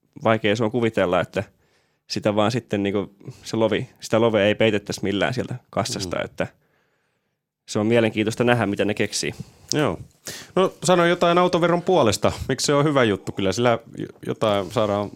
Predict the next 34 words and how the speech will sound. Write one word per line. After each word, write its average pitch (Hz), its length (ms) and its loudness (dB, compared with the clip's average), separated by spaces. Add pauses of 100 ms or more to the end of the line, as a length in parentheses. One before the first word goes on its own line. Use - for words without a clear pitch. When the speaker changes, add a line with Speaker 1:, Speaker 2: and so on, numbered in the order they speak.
Speaker 2:
valtion 113 340 -4
kassaan 107 340 -2
rahaa 107 320 2
ja 95 220 0 (120)
pidetään 95 560 -4 (140)
pyörät 123 320 2
pyörimässä. 98 560 0 (240)
<laughs> - 340 -6
Speaker 1:
No 131 80 -6
toki 156 260 0
sillä 135 180 2
on 123 60 2
tää 135 140 4
yhteiskunnallinen 107 800 0
vaikutus, 92 380 0
että 113 160 -8
sillä 117 180 2
saadaan 117 540 2
valtion 101 380 0
kassaan 92 320 -2
rahaa, 101 260 0
mut 90 160 -4
sitten 120 320 0 (760)
kyllähän, 120 380 2 (300)
jos 135 120 -6
mietitään, 117 420 2
että - 180 -4
Suomessa 113 500 0 (880)
myydään 107 320 2
tällä 120 200 4
hetkellä 104 400 -2 (100)
uusia 117 460 2
autoja, 90 360 0
vaikka 85 340 -4